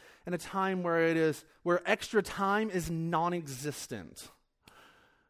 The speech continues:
There is no shortage of things to take our attention. From work to school to church activities to community activities. And then you throw kids into the mix and you have crazy sleep schedules and sports schedules and P T O and dance.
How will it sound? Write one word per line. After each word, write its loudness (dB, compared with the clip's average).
There 4
is 2
no 0
shortage -2
of -4
things -6
to -6
take -6
our -2
attention. -10
From -4
work -2
to -4
school -4
to -4
church -4
activities -2
to 0
community 2
activities. 0
And 0
then 6
you 4
throw 2
kids 0
into 0
the -2
mix 0
and -2
you 0
have -2
crazy 0
sleep -6
schedules 0
and -4
sports 2
schedules 0
and -4
P -2
T -4
O 4
and 0
dance. 2